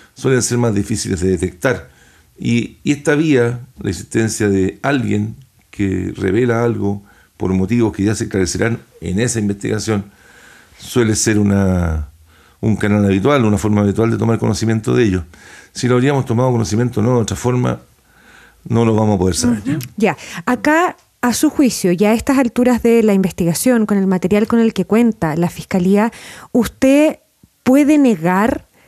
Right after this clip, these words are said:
Speaker 2: que haya indicios de una red de corrupción?
Speaker 1: No, ni afirmarlo tampoco. Por supuesto, lo que hemos dicho, eh, eh,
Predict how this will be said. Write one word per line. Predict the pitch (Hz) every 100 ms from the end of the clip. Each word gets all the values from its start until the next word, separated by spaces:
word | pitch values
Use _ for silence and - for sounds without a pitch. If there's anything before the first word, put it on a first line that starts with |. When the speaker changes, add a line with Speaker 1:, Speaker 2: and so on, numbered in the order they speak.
| _ _ -
Speaker 2:
que | 240
haya | 226 240 220 254 -
indicios | 226 202 185 202 214 - 262 277 - - _
de | 185 214
una | 233 247
red | 240 233 262
de | 220 247
corrupción? | 247 247 - 240 262 - _ _
Speaker 1:
No, | 120 139 151 127
ni |
afirmarlo | 113 117 113 123 127
tampoco. | 101 95 - 139 85 76 - _ - - -
Por | 107
supuesto, | 101 120 131 127
lo |
que | 117
hemos | 127 139 131
dicho, | 127 135 139 - -
eh, | 101 95 -
eh, | 104 98 90